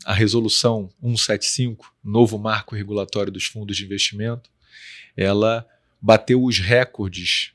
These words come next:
na nossa audiência pública, né? Todas as vezes que a C V M vai editar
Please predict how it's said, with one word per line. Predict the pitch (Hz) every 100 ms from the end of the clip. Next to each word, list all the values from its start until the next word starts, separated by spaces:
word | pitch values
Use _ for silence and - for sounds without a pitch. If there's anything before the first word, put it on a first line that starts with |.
| _ -
na | 98
nossa | 107 107 110
audiência | 104 110 113 110
pública, | 101 110 104 98 -
né? | 95 104 113 _ - _
Todas | 117 131 120
as | 113 101
vezes | 107 113 101 101
que | 107
a |
C | 98 110
V | 98 104
M | 107
vai | 98 101
editar | 104 101 101 - 98 95